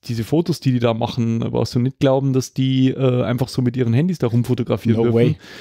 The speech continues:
Speaker 1: Mm, oftmals merkt man ganz, ganz deutlich, so kurz,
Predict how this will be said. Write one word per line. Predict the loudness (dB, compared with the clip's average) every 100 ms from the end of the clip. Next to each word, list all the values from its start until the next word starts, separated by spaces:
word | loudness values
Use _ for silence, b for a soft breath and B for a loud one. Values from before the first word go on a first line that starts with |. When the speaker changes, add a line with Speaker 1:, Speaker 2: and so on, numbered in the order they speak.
| B B B
Speaker 1:
Mm, | -2 2 2 2
oftmals | 0 2 2
merkt | 4 2 0
man | 0
ganz, | 0 0
ganz | 0 -2
deutlich, | 2 2 2 0 -2
so | -4
kurz, | -6 -4 -4 -4 -10 -10